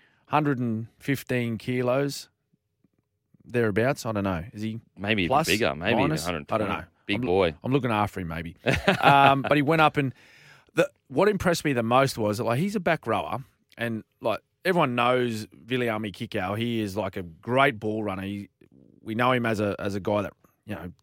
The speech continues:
Speaker 1: damaging runner of the footy, runs over people, gets
Speaker 2: Yep.
Speaker 1: quick play of the balls and whatnot. But for him to get up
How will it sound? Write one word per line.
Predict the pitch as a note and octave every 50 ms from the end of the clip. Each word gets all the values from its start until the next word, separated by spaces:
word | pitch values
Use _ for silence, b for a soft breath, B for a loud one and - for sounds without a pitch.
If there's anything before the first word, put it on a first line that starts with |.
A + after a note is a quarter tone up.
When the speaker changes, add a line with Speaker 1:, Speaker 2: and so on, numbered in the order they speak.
| _ _ _ _ -
Speaker 1:
damaging | A2 D3 D3 D3 D3 C#3 A#2+ C3 B2+ A#2+ A#2+ A2 A2+ -
runner | A2+ B2 B2 A#2
of | G#2+ G2
the | G2+
footy, | - - A#2 A#2+ A2+ G#2+
runs | F#2 C3+ C3+ B2+ A2+
over | A2+ A#2 B2 A2 A2
people, | G2+ - A2+ A#2+ A#2+ A2 A2 A2+ A2+
gets | G2+ A2+ F2
Speaker 2:
Yep. | E2 -
Speaker 1:
quick | - - _
play | - G2+ G#2+
of | G#2+
the | G#2
balls | G2 G#2 G#2 G#2+ G2
and | F#2 - -
whatnot. | - G#2 G#2 D2+ F2 F#2+ G2+ - b b b b b b b b b b b
But | - C#3 -
for | - C#3 C3
him | B2 D3+ F#3 G3+
to | G3+
get | F#3 E3+ E3 C#3+
up | C#3 B2+ A#2+ G#2+